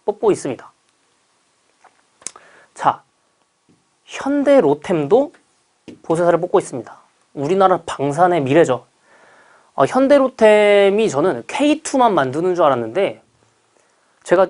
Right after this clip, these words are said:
이번에 검색을 해봤거든요. 여러분 알고 계셨는지 모르겠는데 현대 로템이 열차도 만들더라고요. 뭐 지하철.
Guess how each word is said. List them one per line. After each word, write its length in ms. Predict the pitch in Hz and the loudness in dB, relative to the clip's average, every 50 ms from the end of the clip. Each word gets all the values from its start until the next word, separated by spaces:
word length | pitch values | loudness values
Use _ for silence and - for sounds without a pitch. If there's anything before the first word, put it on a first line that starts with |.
| - | -4
이번에 280 | - 165 170 196 196 190 | -6 -6 -4 -4 -4 -4
검색을 540 | - - 165 156 175 175 220 226 208 202 180 | -4 -6 -6 -6 -4 -4 -2 -2 -2 -2 -4
해봤거든요. 500 | 185 208 208 - 143 117 110 127 165 214 _ _ _ _ _ _ _ _ | -4 -6 -8 -8 -8 -10 -10 -12 -16 -18 _ _ _ _ _ _ _ _
여러분 400 | - 131 139 170 175 170 175 156 | -2 0 2 2 0 0 -2 -2
알고 220 | 117 117 127 151 160 | -2 -2 -2 -2 -2
계셨는지 360 | 170 160 175 170 165 156 160 | -4 -4 -4 -6 -6 -8 -8
모르겠는데 760 | 135 123 123 127 131 127 120 120 120 120 156 170 139 113 - | -8 -8 -8 -6 -6 -6 -6 -6 -8 -8 -6 -6 -6 -8 -12
현대 260 | - - 240 247 247 233 | -10 -8 -2 0 2 2
로템이 540 | 233 220 - 196 190 220 196 131 113 - _ _ _ _ _ _ _ _ _ _ _ _ _ _ _ _ _ _ | 2 2 0 -2 -2 0 -2 -2 -4 -8 _ _ _ _ _ _ _ _ _ _ _ _ _ _ _ _ _ _
열차도 520 | 147 131 139 180 220 208 - - 311 320 285 | 2 4 4 4 2 0 -4 -6 -4 0 2
만들더라고요. 680 | 226 175 160 147 151 135 139 123 117 113 131 - - - _ _ _ _ _ _ _ _ _ _ _ | 2 2 0 -2 -4 -6 -6 -6 -6 -8 -10 -10 -12 -14 _ _ _ _ _ _ _ _ _ _ _
뭐 380 | 143 135 135 123 117 - - _ _ _ _ _ | -6 -4 -4 -4 -4 -8 -12 _ _ _ _ _
지하철. 640 | - - - 170 175 180 180 - - 151 127 110 - | -16 -8 -2 0 0 0 0 -2 -8 -12 -12 -12 -12